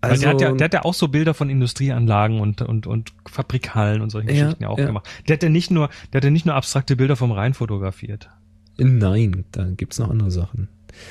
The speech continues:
Speaker 2: Also ich fand die Bilder wirklich toll.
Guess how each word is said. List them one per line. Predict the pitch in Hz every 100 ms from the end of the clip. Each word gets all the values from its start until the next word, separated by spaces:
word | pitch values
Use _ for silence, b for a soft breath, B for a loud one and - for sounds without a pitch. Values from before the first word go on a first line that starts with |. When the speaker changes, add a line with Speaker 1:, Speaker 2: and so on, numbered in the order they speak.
| B B B B - -
Speaker 2:
Also | 107 123
ich | - -
fand | - 151 185
die |
Bilder | 190 151 160 170 123
wirklich | 113 185 180
toll. | - - 175 98